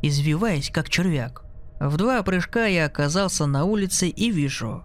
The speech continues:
как мой автобус уезжает. Моё лицо за секунду выдаёт с десяток эмоций от злости до отчаяния.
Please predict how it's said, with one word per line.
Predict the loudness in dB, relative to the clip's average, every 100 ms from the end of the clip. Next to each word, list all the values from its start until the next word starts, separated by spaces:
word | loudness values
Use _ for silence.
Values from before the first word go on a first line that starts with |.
| -2
как | -2 2
мой | 2 2
автобус | 2 -2 0 0 0
уезжает. | 0 2 2 0 -2 -6 -12 -14 -4
Моё | 0 4 4
лицо | 2 2 2 2
за | 2
секунду | 0 0 0 0 2 2
выдаёт | 0 2 2 2 0
с |
десяток | -2 0 2 0 0 -2
эмоций | 0 2 0 0 0
от | 0 0
злости | 2 2 0 0
до | 0 2
отчаяния. | 2 2 0 0 0 -2 -4 -8